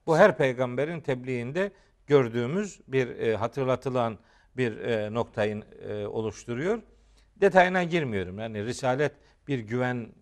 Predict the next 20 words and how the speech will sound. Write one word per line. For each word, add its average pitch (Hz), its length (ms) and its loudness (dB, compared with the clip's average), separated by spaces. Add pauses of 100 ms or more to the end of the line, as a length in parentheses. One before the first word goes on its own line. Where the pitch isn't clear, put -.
(140)
kurumudur. 95 520 -4 (500)
Emniyet, 120 800 0 (320)
yani 123 320 -4 (200)
güvenme-, 160 540 2
güvenilmeyen 147 840 0
bir 139 260 0
adamdan 127 640 0 (300)
risalet 147 680 2
prensipleri 139 600 -2
öğrenilmez. 127 680 2 (240)
Zaten, 151 460 4 (400)
e, 117 360 4
kavimlerinin 156 760 2
peygamberleri 143 1000 2 (380)
yalanlamasının 139 840 2
sebebi 180 420 -6
de 156 40 -2
onları 139 320 2
emin 156 520 -2
görmemeleridir. 120 920 2